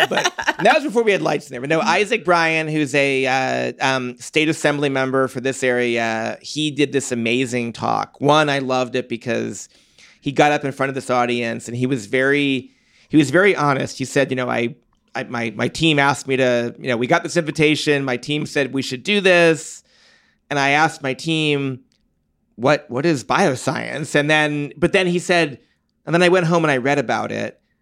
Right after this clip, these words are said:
Speaker 1: And I realized that bioscience is tests that we've been giving to everyone over the past two years. It's the vaccine. It's, you know, it's telehealth.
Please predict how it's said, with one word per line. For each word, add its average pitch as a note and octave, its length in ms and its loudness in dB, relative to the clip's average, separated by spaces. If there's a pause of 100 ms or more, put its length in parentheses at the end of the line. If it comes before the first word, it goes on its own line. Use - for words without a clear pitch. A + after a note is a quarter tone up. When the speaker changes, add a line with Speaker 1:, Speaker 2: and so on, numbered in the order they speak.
(140)
Speaker 1:
And C#3+ 120 2
I C3+ 80 4
realized C3 800 2
that B2 220 -2
bioscience C3 840 0
is A#2+ 520 -2 (560)
tests D3+ 380 0
that C#3+ 100 -6
we've C#3 180 0
been C3+ 160 -2
giving C3 280 2
to B2 100 -2
everyone B2 500 2
over A#2+ 160 0
the C3 100 -4
past B2+ 380 0
two C3+ 100 -2
years. A#2+ 840 0
It's B2+ 300 -4
the C3+ 120 -2
vaccine. C3+ 920 0
It's, B2+ 480 -2 (420)
you C3 80 -4
know, C3 160 2
it's C3+ 260 -4
telehealth. C#3+ 920 2